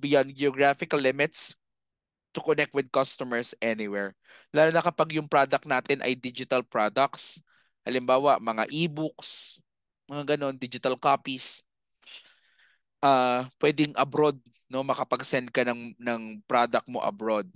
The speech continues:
Yan. Ayan din yung dahilan kung bakit yung mga Shopee ngayon, 'di ba, galing ang tagal-tagal bago mo ma-receive kasi nasa Szechuan pa, 'di ba? Nasa Szechuan, ano ba yun,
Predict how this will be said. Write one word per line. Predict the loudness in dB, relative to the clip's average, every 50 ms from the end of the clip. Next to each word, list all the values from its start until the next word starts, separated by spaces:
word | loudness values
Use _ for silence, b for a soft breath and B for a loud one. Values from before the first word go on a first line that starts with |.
| _ _ _ _ _ _ _ _ _ _
Yan. | -14 -10 -8 -8 -8 -10 -12 _ _ _ _ _
Ayan | -4 0 2 2 2
din | 2 2 0 0 2
yung | 2
dahilan | 2 2 4 2 2 2 2 2 -2 -6 -12 -10
kung | -8 -2 2
bakit | 0 0 2 0 -8 -6
yung | -6 -8 -8 -6
mga | -4 -4 -4 -2
Shopee | 0 2 4 4 4 2 0 -4 -2 0
ngayon, | 0 0 0 0 -2 -4 -6 -8 -16 _ _ _ _ _ _ _ _ -4
'di | -4 -2 2
ba, | 2 4 4 4 2 -2 -6 _ -20 _ _ _ _ _ _ _ _ _ _ _ _ _ _ _ _ _ _
galing | -8 0 2 4 4 4 4 2 0 0
ang | -4 -2
tagal-tagal | 0 2 2 2 2 2 0 4 6 6 6 6 2 0 0
bago | 0 0 0 0 -4
mo | -4 0
ma-receive | 0 0 0 0 -2 -2 -4 -4 -4
kasi | -4 -6 -4 -4 -2
nasa | 0 0 -2 0 0 2 2 2 2 -2 B B B B
Szechuan | -6 -2 0 0 0 0 0 2 2 2 0 0
pa, | 2 2 2 2
'di | 2 0 0 0
ba? | 0 -2 -2
Nasa | -4 -6 -8 -8 -8
Szechuan, | -6 -4 -4 -4 -4 -6 -4 -4 -4 -4 -4 -8 -14 -16 -18 _ B B B B B B
ano | -12 -10 -6
ba | -2 -2 -2
yun, | -2 -4